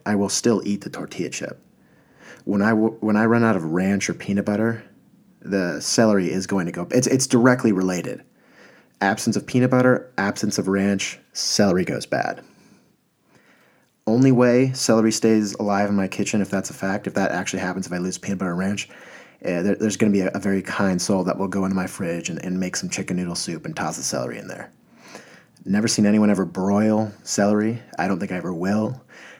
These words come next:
Um, can you barbecue celery? I don't think you can barbecue water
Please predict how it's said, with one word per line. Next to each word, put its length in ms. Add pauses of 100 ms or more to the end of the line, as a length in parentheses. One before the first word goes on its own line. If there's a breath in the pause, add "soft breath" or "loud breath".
(100)
Um, 560 (140)
can 140
you 100
barbecue 400
celery? 540
I 100
don't 160
think 120
you 60
can 140
barbecue 400
water 520